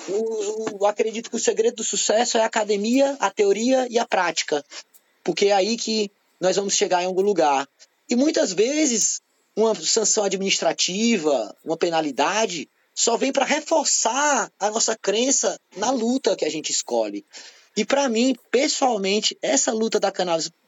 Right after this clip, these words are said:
cannabis medicinal é pessoal, por conta de que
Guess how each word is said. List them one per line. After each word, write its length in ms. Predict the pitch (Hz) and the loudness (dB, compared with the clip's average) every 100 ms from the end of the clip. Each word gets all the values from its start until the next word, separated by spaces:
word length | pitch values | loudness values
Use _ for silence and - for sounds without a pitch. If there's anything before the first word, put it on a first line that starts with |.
| _ | _
cannabis 440 | - 170 170 156 | -2 0 0 -2
medicinal 560 | 156 156 - 143 160 240 _ _ | -4 -2 -2 0 0 0 _ _
é 200 | 208 226 | 0 0
pessoal, 920 | - 202 208 - 220 165 143 151 185 _ _ _ - _ - | 0 0 2 2 2 4 4 2 -2 _ _ _ -20 _ -2
por 180 | 220 | -2
conta 480 | - 208 202 - 151 - _ _ _ | 0 -2 -2 -2 -2 -2 _ _ _
de 140 | 147 | -6
que 400 | 196 202 202 151 | -2 0 0 0